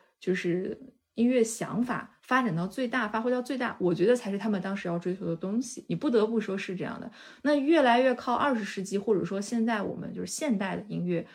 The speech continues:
他们可能更多的都是在自己的意愿下创作的。那这种作品听上去其实也会有更多的情绪化，也没有那么多的约束，可能演奏上也会更加的自由。但是不得不说，我为什么刚刚说它是一个闭合的环呢？因为到了现代音乐，你，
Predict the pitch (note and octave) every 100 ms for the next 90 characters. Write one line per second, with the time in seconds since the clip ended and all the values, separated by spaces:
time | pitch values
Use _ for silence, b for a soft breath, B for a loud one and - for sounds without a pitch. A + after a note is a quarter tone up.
0 | B B - D#4+ C4+ - E3+ G3+ A#3+ A3+
1 | A3 G#3 G#3+ G3+ F#3+ - B3 A3+ - G#3
2 | G3 F3+ G3+ - - G#3 - - - b
3 | b b - A#3+ D4 A3+ E3+ C#4+ C4 G#3+
4 | F3 - C#4+ D#4 G#3+ F#3 - F#3 A3+ G3
5 | E3+ G#3+ D#3+ G#3 G#3 G3+ F#3+ - D#3 D3
6 | - E3 - - F#3 F3+ B3 G#3+ G3+ G#3+
7 | F#3+ F#3 E3 F3+ F3+ G3 G3 E3+ - E3
8 | G3+ B B B - F#3 D#3+ D#3+ D#4 C4
9 | - - F3+ F3+ F#3+ F3+ D#3+ - F3+ -
10 | - - C#4+ C4+ C#4 A3+ G#3+ A3 G#3+ F#3+
11 | G#3+ G#3 A3 A3 A3+ A3 A3+ G3 F#3+ -
12 | _ _ - C4+ - E3+ F#3+ - E3 D#3
13 | E3 F#3 B B B _ D4 D#4+ D4+ A#3+
14 | C#4+ C#4 B3+ A3+ A3+ A#3 F#3